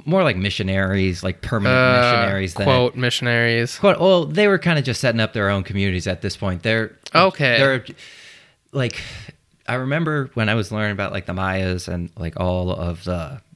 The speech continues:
Speaker 1: uh, Mesoamerican ones,
Speaker 2: Uh-huh.
Speaker 1: the people, like, the priests and the fathers and shit, the padres,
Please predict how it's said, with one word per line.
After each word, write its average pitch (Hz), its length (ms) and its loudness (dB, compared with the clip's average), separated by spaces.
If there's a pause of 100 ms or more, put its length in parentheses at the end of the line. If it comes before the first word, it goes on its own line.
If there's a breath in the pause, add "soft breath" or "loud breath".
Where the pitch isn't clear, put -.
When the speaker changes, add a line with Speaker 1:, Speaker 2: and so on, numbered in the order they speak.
(120)
Speaker 1:
uh, - 240 -12 (240)
Mesoamerican 92 800 -4
ones, 95 400 -4
Speaker 2:
Uh-huh. 131 320 0
Speaker 1:
the 98 360 0 (580 loud breath)
people, 107 540 -6 (400)
like, 90 200 -6
the 85 220 -6 (100)
priests 101 380 -2
and 87 100 -2
the 82 40 -6
fathers 92 460 -2
and 87 100 -6
shit, 90 260 -12
the - 60 -16
padres, 90 640 -8